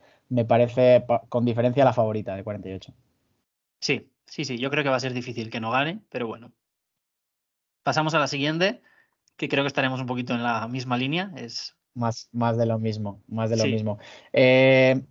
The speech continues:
Speaker 1: la voy a poner igual, en salvo sorpresa, es campeona. Lo que pasa que es verdad que, que si, si alguien puede amargarle el día a Uta Abe puede ser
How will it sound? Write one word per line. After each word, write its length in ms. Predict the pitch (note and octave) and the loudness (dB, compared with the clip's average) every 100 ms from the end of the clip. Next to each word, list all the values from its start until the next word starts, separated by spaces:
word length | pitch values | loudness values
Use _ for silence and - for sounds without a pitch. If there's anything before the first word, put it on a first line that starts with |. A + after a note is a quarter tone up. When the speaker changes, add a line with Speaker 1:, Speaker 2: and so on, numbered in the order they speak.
| - - | -12 2
Speaker 1:
la 180 | C#3+ | 6
voy 100 | D#3 | 8
a 80 | F#3+ | 6
poner 220 | F#3 F3 | 6 4
igual, 320 | D3+ C3 B2+ A#2 | 4 2 0 0
en 460 | A#2 A#2 A#2 A#2 | -2 -4 -6 -8
salvo 280 | A2+ B2 B2 | -4 -4 -2
sorpresa, 580 | B2 A2+ C3 C#3+ D#3+ D#3 | -4 -4 0 0 4 4
es 100 | C#3 | 2
campeona. 840 | C#3+ C3 B2+ C3+ D#3+ D3 E3 G#3+ - _ _ _ _ _ _ _ _ _ _ | -2 -4 0 2 2 0 -6 -14 -16 _ _ _ _ _ _ _ _ _ _
Lo 180 | D3 C#3 | -2 0
que 120 | C#3 C3 | 0 2
pasa 300 | D#3 F#3 E3+ | 2 2 -2
que 80 | F#3+ | -4
es 80 | |
verdad 360 | E3+ E3+ F3 F#3 | 0 0 0 -2
que, 840 | F3 E3+ D#3 C#3 C3 B2+ A#2+ A#2+ | 0 2 2 2 0 0 -2 -6
que 180 | - B2+ | -6 -6
si, 720 | A#2 - C3 B2+ B2 B2 B2 A#2+ | -6 -6 -2 0 0 0 -2 -6
si 320 | - - B2+ | -12 0 4
alguien 500 | C#3 E3 F#3 F3+ D#3+ | 6 4 2 0 -2
puede 760 | E3 E3 D#3 D#3 D3 C#3+ C#3+ C#3 | 0 2 4 6 4 4 2 2
amargarle 680 | C#3+ C#3+ C3+ C3+ C#3 C3+ | 0 0 2 4 2 2
el 120 | B2+ B2+ | 2 2
día 560 | C3+ B2 A#2+ A#2+ A#2 | 2 4 2 -2 -6
a 120 | A#2 B2+ | -6 -6
Uta 220 | B2 A#2+ | -2 0
Abe 140 | B2+ | 2
puede 200 | A#2+ A#2+ | 2 -2
ser 360 | A#2 A#2 A2 | 0 0 0